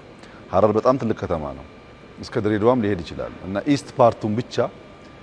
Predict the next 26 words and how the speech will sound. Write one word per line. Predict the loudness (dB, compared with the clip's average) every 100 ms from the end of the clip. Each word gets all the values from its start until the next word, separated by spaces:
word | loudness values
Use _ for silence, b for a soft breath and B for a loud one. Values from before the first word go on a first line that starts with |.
| -8
ከቨር | 0 4 4
የሚያደርግ | 4 2 0 0
ኢንዱስትሪ | -2 -2 -4 -6
እንኳን | -2 -2 0
ቢሆን | 2 2 0
በጣም | -4 -2 -2
ትልቅ | -2 -4 -2
ማርኬት | -2 -2 -6 -10
ነው | -12
ያለው | -12 -16 -20 -20 B B B -6
እና | 0 0 0 -4 -18 -18 -18 -18 -10
ብረት | 2 2 4
ላይ | 6 6 6
የተጀመሩ | 0 -2 -2 0
በጣም | 2 2 2 -6 -16 -18 -12
ተስፋ | -10 0
የሚሰጡ | 0 0 -4
ስራዎች | 2 2 2 -2
አሉ። | -6 -6 B B B B B -8
እነሱን | -4 -4 -2 -2
ስራዎች | 2 4 4 0 -8 -12
ከዚህ | -4 -2 0
ኢንዱስትሪ | 0 -2 -2 -2
ጋር | 2
እያገናኘን | 2 0 -2 -4 -4 -6
ስንሄድ | -6 -4 -4